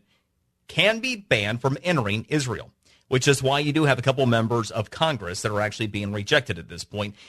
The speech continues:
It's not just activism, even within the Israeli structure of government by Prime Minister Benjamin Netanyahu. It is actually based in law, a law that was passed just two years ago.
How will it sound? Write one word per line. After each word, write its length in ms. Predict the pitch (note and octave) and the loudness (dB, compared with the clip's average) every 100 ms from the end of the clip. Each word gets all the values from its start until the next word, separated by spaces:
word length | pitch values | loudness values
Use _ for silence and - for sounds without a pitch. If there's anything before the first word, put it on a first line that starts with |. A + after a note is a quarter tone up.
| - | -6
It's 220 | B2+ C3 | -2 2
not 300 | C#3+ D3+ C#3+ | 4 2 0
just 340 | C#3 A#2+ - _ | 0 0 -4 _
activism, 680 | D#3 D3+ C#3 A2 G#2 A#2 C3 | 0 2 0 0 0 0 0
even 320 | C#3 D3 D3 B2 | 0 2 2 2
within 380 | A2+ A#2+ A#2+ - _ _ | 2 2 0 -6 _ _
the 400 | B2 A#2+ A#2 C3 | -4 -4 -6 -4
Israeli 600 | C#3+ B2 C#3 D3+ B2 G#2+ | -2 0 2 2 0 -4
structure 360 | - C#3+ - B2 | -2 -4 -2 -4
of 120 | G#2 | 2
government 440 | A#2+ G#2 F2+ D2+ | 0 0 -6 -6
by 380 | - A2 G#2 G#2 - _ | -2 -2 -2 -6 -10 _
Prime 200 | - A2+ | 0 0
Minister 340 | B2+ A2+ A2 B2 | 0 -4 -2 0
Benjamin 420 | A2+ A#2+ B2 A#2+ | 2 0 2 2
Netanyahu. 580 | A2+ A2 A#2+ G#2 F#2 G2+ | 0 2 2 2 -2 0
It 80 | A#2 | 4
is 240 | F3 D#3 | 4 2
actually 280 | - C#3+ D3 | -2 0 0
based 400 | B2+ A#2 C3 - | 2 2 0 -2
in 140 | - C3+ | -2 2
law, 400 | D#3+ E3 G2+ - _ | 4 4 2 -4 _
a 80 | A#2 | 0
law 200 | C3 C3+ | 2 2
that 100 | C3 | 2
was 120 | C3 | 0
passed 300 | - A#2 - | 2 2 0
just 180 | A#2+ - | -6 -4
two 120 | B2+ | -2
years 340 | B2 G3 F3+ A#2+ | 0 2 2 0
ago. 280 | E2+ B1+ | -2 -6